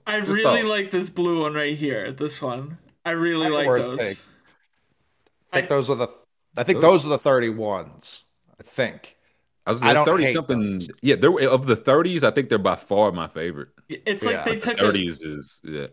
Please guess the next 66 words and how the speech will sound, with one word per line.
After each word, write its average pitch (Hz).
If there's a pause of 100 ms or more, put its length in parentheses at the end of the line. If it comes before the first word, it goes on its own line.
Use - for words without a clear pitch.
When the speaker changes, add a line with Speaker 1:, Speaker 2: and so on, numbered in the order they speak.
(100)
Speaker 1:
It's 196
like 214
a 208
swing, 202
and 147
they 147
took 170
a 170
different 165
swing, 151
and 135
I 139
feel 147
like 135
it 127
hit, 131 (140)
you 151
know, 143
so. 147 (120)
Speaker 2:
It's, 156
I -
Speaker 3:
I 139
don't 185
Speaker 2:
hated 135
it. 120
It's 104
the 104
Nike 120
check 113
fading 110
to 104
the, 85
and 90
I 95
hated 95
it 82
at -
first, 87
but -
as 101
it 85
goes 92
on 87
and 82
you 80
see 87
it, 78
like, 73
on 85
the 80
court 95
and 76
out, 87 (220)
it, 113 (180)
it 135
works. 110
So -
I, 117
what 131
do 123
we 117
think 110
for 120
that 117
Speaker 3:
C? 123
Speaker 2:
one? -